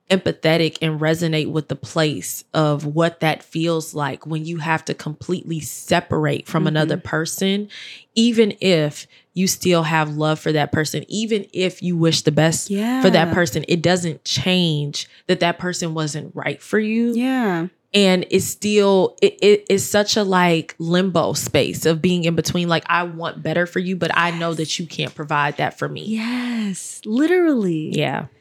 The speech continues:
Speaker 2: It's, it's, I mean, that's another side or version of duality, that
Speaker 1: Mm-hmm.
Speaker 2: two truths do exist. Yes, I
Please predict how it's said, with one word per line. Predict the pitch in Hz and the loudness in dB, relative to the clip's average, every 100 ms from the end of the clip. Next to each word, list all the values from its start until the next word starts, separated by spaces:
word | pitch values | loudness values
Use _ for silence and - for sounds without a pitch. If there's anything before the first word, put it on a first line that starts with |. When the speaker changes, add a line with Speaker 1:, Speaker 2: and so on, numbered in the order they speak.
| _ _ - | _ _ -6
Speaker 2:
It's, | 214 214 | -4 -2
it's, | - 226 - | 0 0 0
I | 208 | 0
mean, | 226 | 2
that's | 214 226 233 | 2 2 2
another | 196 175 202 196 190 | 2 2 4 2 2
side | - 180 180 175 170 | 2 2 2 2 2
or | 160 165 | 2 2
version | 160 170 180 180 170 | 2 0 2 0 0
of | 160 165 170 | -2 -2 -4
duality, | 165 165 156 196 226 - - 208 | -2 0 2 0 0 -2 -6 0
that | 180 185 190 | 2 4 4
Speaker 1:
Mm-hmm. | 202 | 4
Speaker 2:
two | 294 | 2
truths | 311 - 208 196 - | 2 0 0 0 -2
do | 180 185 | 0 2
exist. | 175 165 190 220 160 170 | 2 0 0 0 -2 -4
Yes, | 202 208 - | -2 -2 0
I | 170 170 | 0 2